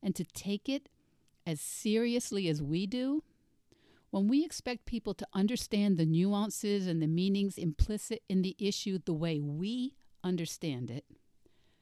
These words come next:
well, I've done that. I've done it a lot, and it's not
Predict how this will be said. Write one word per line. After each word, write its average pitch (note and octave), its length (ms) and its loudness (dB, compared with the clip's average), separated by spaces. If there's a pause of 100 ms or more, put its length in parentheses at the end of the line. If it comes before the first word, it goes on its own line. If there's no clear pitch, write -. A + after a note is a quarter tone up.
(840)
well, E3 120 0
I've G#3+ 180 -2
done D#4 240 6
that. - 240 0 (680)
I've E3 120 -6
done A#3+ 180 0
it B3+ 100 2
a A#3+ 60 2
lot, A3+ 300 2
and F3+ 140 2
it's - 160 -2
not G#3 420 2